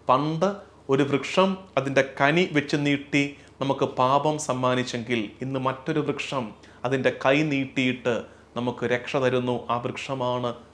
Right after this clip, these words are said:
കുരിശ്. കുരിശ്. ഓടിച്ചെന്ന് കുരിശിനെ കെട്ടിപ്പിടിക്കുന്ന അനുഭവമായിട്ട് നമുക്ക് മരണം മാറണം. അങ്ങനെ മരണത്തെ മനസ്സിലാക്കാൻ പറ്റണം.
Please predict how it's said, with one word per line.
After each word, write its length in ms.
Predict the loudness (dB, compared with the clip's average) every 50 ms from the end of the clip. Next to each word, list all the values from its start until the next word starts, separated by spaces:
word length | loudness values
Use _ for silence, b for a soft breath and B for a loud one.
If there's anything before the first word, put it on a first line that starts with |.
| -20 -20 -6
കുരിശ്. 500 | -4 -2 -2 0 -2 -4 -6 -6 -8 -8 -10 -14 -14 -10 -8
കുരിശ്. 520 | -6 -6 -6 -8 -12 -16 -16 -18 -20 B B B B B B B B B B -4 2
ഓടിച്ചെന്ന് 840 | 6 8 8 10 10 10 8 8 6 4 2 0 0 0 0 -2 -4
കുരിശിനെ 460 | -2 -2 -2 -2 -2 -2 -4 -4 -2 -2
കെട്ടിപ്പിടിക്കുന്ന 760 | -4 -6 -6 -6 -4 -4 -4 -2 -4 -8 -6 -6 -4 -2 -2
അനുഭവമായിട്ട് 880 | -2 -2 -2 -2 -2 -2 -2 -2 0 0 0 0 -2 -4 -6 -6 -6 -6 B B B B B B -8
നമുക്ക് 240 | -8 -8 -6 -6 -6
മരണം 540 | -6 -4 -4 -4 -4 -2 -2 -4 -4 -6 -10 -14 -12
മാറണം. 500 | -6 -4 -4 -2 -4 -4 -4 -6 -6 -6 -8
അങ്ങനെ 260 | -10 -10 -8 -8 -8 -6
മരണത്തെ 600 | -4 -4 -4 -4 -6 -8 -6 -4 -6 -6 -6 B B B B B B -6
മനസ്സിലാക്കാൻ 600 | -6 -6 -6 -6 -8 -6 -8 -8 -8 -10 -10 -8
പറ്റണം. 420 | -10 -10 -12 -10 -8 -8 -8 -10